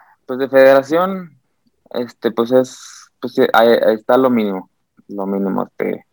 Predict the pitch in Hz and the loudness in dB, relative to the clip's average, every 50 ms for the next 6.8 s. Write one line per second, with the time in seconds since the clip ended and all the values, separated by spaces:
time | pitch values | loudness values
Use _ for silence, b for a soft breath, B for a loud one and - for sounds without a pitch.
0 | _ _ _ _ _ _ _ _ _ _ b b b b b b b _ _ _ | _ _ _ _ _ _ _ _ _ _ b b b b b b b _ _ _
1 | _ _ _ _ _ _ _ _ _ _ - 113 120 117 113 117 120 123 127 127 | _ _ _ _ _ _ _ _ _ _ 0 2 4 6 6 6 6 6 6 4
2 | 120 117 117 120 113 - 123 117 107 107 101 98 95 92 - _ _ _ _ _ | 2 2 0 0 0 0 0 2 2 0 -2 -4 -6 -8 -10 _ _ _ _ _
3 | _ _ - 110 110 - - 113 104 113 117 117 120 117 107 101 95 95 98 - | _ _ -18 -18 -8 -2 -2 0 2 2 2 2 0 -2 -6 -6 -8 -10 -10 -8
4 | - 101 - - - 110 110 113 123 131 135 127 156 - - 160 175 226 240 185 | -8 -8 -6 0 2 2 2 2 2 -2 -2 -4 -6 -6 -6 -6 -6 -6 -8 -10
5 | - _ _ _ _ _ _ _ _ _ _ _ _ _ _ _ _ _ - - | -14 _ _ _ _ _ _ _ _ _ _ _ _ _ _ _ _ _ -20 -16
6 | _ - 101 104 104 104 104 101 107 110 117 - 127 139 165 | _ -2 0 2 2 2 0 0 -2 -2 -4 -4 -10 -12 -12